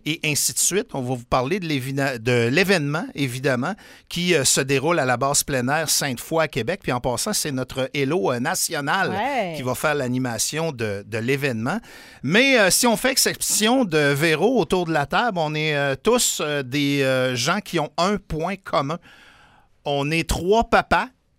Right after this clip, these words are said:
Speaker 1: qui ont eu des enfants qui ont eu besoin d'une opération, euh, cardiaque. Et, euh, autour de la table, ben, on a le président d'honneur de l'événement,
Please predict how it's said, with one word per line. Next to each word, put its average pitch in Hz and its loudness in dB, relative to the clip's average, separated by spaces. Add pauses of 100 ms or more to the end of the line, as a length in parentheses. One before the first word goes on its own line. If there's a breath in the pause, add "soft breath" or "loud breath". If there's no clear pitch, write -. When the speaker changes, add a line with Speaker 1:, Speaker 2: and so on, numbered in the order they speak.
(120)
Speaker 1:
qui - -4
ont 156 2
eu 185 -4
des 160 0
enfants 160 -2 (280)
qui 180 -4
ont 151 0
eu 160 -4
besoin 147 0 (140)
d'une 131 -4
opération, 135 -2
euh, 107 -6
cardiaque. 131 -4 (480 loud breath)
Et, 135 2
euh, 117 0
autour 135 0
de 143 -4
la 135 2
table, 160 2
ben, 131 0
on 123 0
a 139 2
le 120 2
président 143 -2
d'honneur 127 0
de 127 -2
l'événement, 123 0